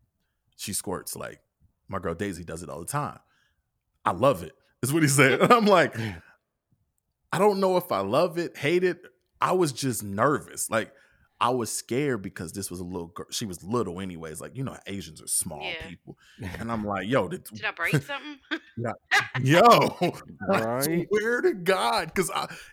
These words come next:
Speaker 1: 'cause it was kinda dark, right? And I was like, "Yo, what the fuck is this
Speaker 3: <laughs>
Speaker 1: shit? <laughs> Like, what is going on?"
Speaker 2: This
Speaker 1: But when,
Speaker 2: motherfucker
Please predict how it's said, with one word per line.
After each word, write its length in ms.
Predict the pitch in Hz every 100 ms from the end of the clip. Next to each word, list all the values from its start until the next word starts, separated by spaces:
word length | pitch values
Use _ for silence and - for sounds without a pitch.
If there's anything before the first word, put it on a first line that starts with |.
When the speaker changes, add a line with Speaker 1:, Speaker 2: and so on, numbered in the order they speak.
| -
Speaker 1:
'cause 140 | 165 170
it 60 |
was 100 | 170 175
kinda 300 | - 139 165
dark, 360 | 214 247 202
right? 180 | 131 170
And 80 | 170
I 60 | 180
was 160 | 175 143
like, 180 | 135 107
"Yo, 100 | 110
what 220 | 107 131 - _
the 60 | 117 _
fuck 200 | - 113 - - -
is 140 | 104 -
this 180 | 107 110
Speaker 3:
<laughs> 40 |
Speaker 1:
shit? 320 | - - 92 -
<laughs> 40 | -
Like, 460 | - - - 190 196
what 120 | 190 147
is 80 | 160
going 320 | 160 165 156
on?" 260 | 160 185 143 - - -
Speaker 2:
This 120 | 117
Speaker 1:
But 80 | 123 123
when, 20 |
Speaker 2:
motherfucker 140 | 123